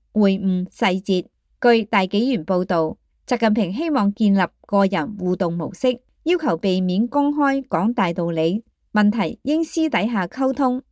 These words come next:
言論引發網友廣泛討論。有人嘲諷話，佢偏好基辛格、尼克遜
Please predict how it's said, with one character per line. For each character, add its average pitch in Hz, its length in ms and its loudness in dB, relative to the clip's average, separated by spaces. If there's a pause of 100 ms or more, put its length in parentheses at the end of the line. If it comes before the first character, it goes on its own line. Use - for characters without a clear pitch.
(140)
言 190 240 2
論 196 180 2
引 196 200 0
發 254 180 0
網 180 260 0
友 196 380 2
廣 180 240 0
泛 208 220 0
討 196 200 2
論。 185 280 0 (540)
有 185 120 4
人 220 340 0
嘲 269 220 0
諷 214 220 2
話， 190 260 2 (260)
佢 240 200 4
偏 320 240 -2
好 233 220 2
基 294 200 0
辛 277 240 0
格、 247 120 0 (420)
尼 185 120 2
克 254 120 2
遜 240 260 0